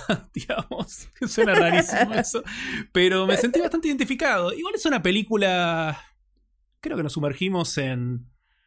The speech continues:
Speaker 1: de una, viste, en, eh, estos temas. Después hablamos un poco de la historia del director detrás. Ni dijimos, bueno, salvo vos, Juli, que lo dijiste al pasar,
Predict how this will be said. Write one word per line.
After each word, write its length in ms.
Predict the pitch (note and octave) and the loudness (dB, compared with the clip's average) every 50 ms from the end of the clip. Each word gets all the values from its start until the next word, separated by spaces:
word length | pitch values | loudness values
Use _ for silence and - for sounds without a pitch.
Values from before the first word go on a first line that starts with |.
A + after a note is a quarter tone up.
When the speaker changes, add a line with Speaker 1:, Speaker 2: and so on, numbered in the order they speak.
| _ _ _ _ _ | _ _ _ _ _
Speaker 1:
de 200 | - C3+ C#3+ D3 | -4 0 2 4
una, 320 | D#3+ F#3 G3+ G3+ G3 F3 D#3 | 4 4 4 2 2 2 2
viste, 540 | D#3 E3+ E3+ F3 - F#3+ E3 D#3 D3 D3 C#3+ | 2 0 -2 0 0 2 2 4 4 2 0
en, 320 | C#3 C#3 C#3 C3+ C3+ C#3 | 0 0 -2 -2 -2 0
eh, 160 | C#3+ D#3+ E3+ - D#3+ | 0 -2 -2 -2 -2
estos 260 | C#3+ - E3 C3 - | -4 -4 -4 -4 -2
temas. 500 | - D3+ C#3 C3 B2 A#2 A#2 - - _ _ _ _ - | 0 0 0 0 -4 -6 -8 -10 -16 _ _ _ _ -10
Después 240 | - - C#3 B2+ E3 | -8 -6 -4 -2 0
hablamos 360 | D#3+ E3 E3+ E3 D#3+ - - | 0 2 2 0 0 0 -2
un 140 | D3 C#3 B2+ | -2 -2 0
poco 260 | - D#3 D3 D#3+ D#3 | -2 -2 0 2 2
de 100 | C#3+ C#3+ | 2 2
la 120 | C#3 C3 | 0 -2
historia 600 | C3+ B2 - - - D#3 D3+ D3+ D3+ D3+ D3 C#3 C3+ | -2 -4 -4 -2 0 2 2 2 2 0 0 -2 -2
del 240 | C3 C3 C3 C3 B2+ | -2 -2 -2 -2 -2
director 480 | C3 C3+ C3+ B2+ B2 - - E3+ E3 D#3+ | 0 0 0 -2 -2 0 0 0 2 2
detrás. 540 | D3 C3 - D#3 D#3+ F3 G3+ G#3+ - - - | 0 0 0 0 0 0 0 -2 -4 -6 -4
Ni 220 | E3 E3 A3+ C4 A#3 | -2 -2 0 0 0
dijimos, 540 | E3+ - - F#3 G3+ G#3+ A3 G#3+ G#3+ G#3+ | -2 -2 -2 -2 0 0 0 -2 -2 -2
bueno, 200 | - B3 A3 G3+ | -2 -2 -2 0
salvo 220 | F#3+ B3+ B3 A#3 G3+ | 0 -2 -2 0 0
vos, 240 | G3+ A3 A#3 A3 A3 | 0 0 0 -2 -2
Juli, 260 | - G#3 G#3+ G3 E3+ | -2 0 0 0 2
que 80 | D#3+ | 2
lo 60 | D3 D3+ | 2 0
dijiste 240 | D3 D3 - - | 0 -2 -2 -4
al 100 | E3+ D#3 | -4 -2
pasar, 500 | - D3 - - F#3 F#3 F#3+ G#3 G3+ - | -2 -4 -2 0 0 0 0 0 -4 -8